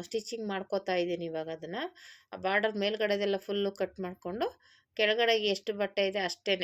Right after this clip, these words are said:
ಮೇಲ್ಗಡೆ ಇರುವಷ್ಟು ಬಟ್ಟೆನೇ ತಕ್ಕೊಂಡು ಕೆಳಗಡೆಗೆ ಅಟ್ಯಾಚ್ ಮಾಡ್ಕೋತಾ ಇದ್ದೀನಿ.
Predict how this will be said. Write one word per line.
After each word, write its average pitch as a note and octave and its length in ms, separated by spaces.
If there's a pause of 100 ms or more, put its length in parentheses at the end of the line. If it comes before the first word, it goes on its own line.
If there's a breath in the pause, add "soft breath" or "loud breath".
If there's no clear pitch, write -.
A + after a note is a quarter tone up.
(140)
ಮೇಲ್ಗಡೆ G3 460
ಇರುವಷ್ಟು F#3 340
ಬಟ್ಟೆನೇ F3+ 480
ತಕ್ಕೊಂಡು F#3+ 500 (100)
ಕೆಳಗಡೆಗೆ F3+ 560
ಅಟ್ಯಾಚ್ F#3 360
ಮಾಡ್ಕೋತಾ E3+ 360
ಇದ್ದೀನಿ. D#3+ 320